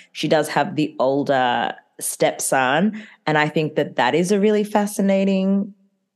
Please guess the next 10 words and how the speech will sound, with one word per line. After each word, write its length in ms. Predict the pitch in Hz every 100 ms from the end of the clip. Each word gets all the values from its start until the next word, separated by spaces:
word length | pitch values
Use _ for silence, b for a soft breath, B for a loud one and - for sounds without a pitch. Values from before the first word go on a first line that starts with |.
| _
you 120 | 185
know, 520 | 185 180 175 180 170 - - _ _ _ _ _
side 680 | - - 160 151 156 170 170 -
to 120 | - 156
the 120 | 160
story. 760 | - - 147 147 151 165 196 190 B B B -
Um, 420 | 160 156 151 143 -
but 200 | 147 165 -
I 180 | 160
think 340 | 165 190 180